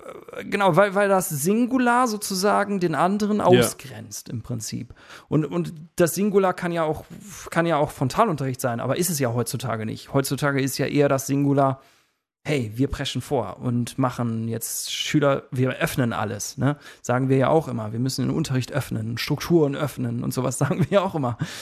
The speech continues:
Speaker 1: Aber es darf eben kein Singular sein, meiner Sicht. Verstehst
Speaker 2: Ja,
Speaker 1: du
Speaker 2: ja.
Speaker 1: jetzt meinen Punkt?
Speaker 2: Ja, ich glaub, das hat in der Tat was auch, äh, was ich meinte mit der universitären Bildung und auch mit den, mit der Bildung an den Studienseminaren zu tun,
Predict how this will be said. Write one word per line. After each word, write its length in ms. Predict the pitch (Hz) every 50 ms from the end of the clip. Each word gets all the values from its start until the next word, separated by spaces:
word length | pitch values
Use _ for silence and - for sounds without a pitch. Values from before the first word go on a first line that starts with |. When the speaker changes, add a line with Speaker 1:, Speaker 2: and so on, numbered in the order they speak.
| - - - - - - - _ - -
Speaker 1:
Aber 160 | 147 160 -
es 100 | 165 -
darf 180 | 196 202 202
eben 180 | 214 208 214 202
kein 200 | - 202 190 180
Singular 420 | 151 214 254 262 208 165 147 135
sein, 300 | 123 131 120 117 117 120 120
meiner 400 | 120 123 143 143 135 131 127 127
Sicht. 580 | 120 123 117 - - - - - - - - - - - - _ _
Verstehst 280 | - - 131 131 151 147
Speaker 2:
Ja, 40 | 127
Speaker 1:
du 40 | 113
Speaker 2:
ja. 60 | 117
Speaker 1:
jetzt 80 | -
meinen 160 | 202 190 185 -
Punkt? 260 | 214 349 320 - - _ _ _ _ - - - - -
Speaker 2:
Ja, 60 | 165
ich 80 | 151 -
glaub, 140 | 175 170 160
das 140 | 165 147
hat 160 | - 165 165 -
in 100 | - 147
der 100 | 156 151
Tat 300 | 143 - 147 143 156 147
was 180 | - 165 - -
auch, 260 | - 139 - - -
äh, 340 | - 147 143 143 143 139 - - - -
was 540 | - - 143 143 139 139 135 139 123 - -
ich 120 | - -
meinte 380 | 139 135 139 143 - 147 139 139
mit 280 | 139 135 135 135 -
der 120 | 139 - -
universitären 760 | 139 139 131 135 131 127 123 - - 139 131 143 131 120 120
Bildung 340 | 120 123 131 147 156 160 156
und 160 | 147 143 -
auch 160 | - 131 -
mit 160 | - 135 131 -
den, 260 | 135 131 131 131 135 - - - - - - - - _ _ -
mit 280 | - - 123 127 127
der 80 | 135 120
Bildung 320 | 120 123 135 135 135 135
an 80 | 110 120
den 100 | 123 120
Studienseminaren 600 | - - 180 190 165 127 117 117 113 113 113 113
zu 100 | - -
tun, 420 | - - - 131 147 180 202 202